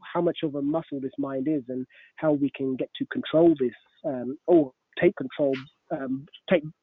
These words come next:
back control of our minds, 'cause, um, it seems like, you know, I really felt like my mind had taken over me. And I think now when, when I look back as, you know, if, if religion has actually ever played a role in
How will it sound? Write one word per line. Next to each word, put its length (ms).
back 200
control 440
of 140
our 160
minds, 300
'cause, 200
um, 320
it 100
seems 180
like, 200
you 80
know, 60
I 80
really 360
felt 160
like 140
my 100
mind 260
had 120
taken 260
over 220
me. 280
And 500
I 40
think 280
now 420
when, 320
when 100
I 40
look 200
back 280
as, 100
you 80
know, 80
if, 160
if 120
religion 380
has 200
actually 360
ever 200
played 200
a 40
role 600
in 360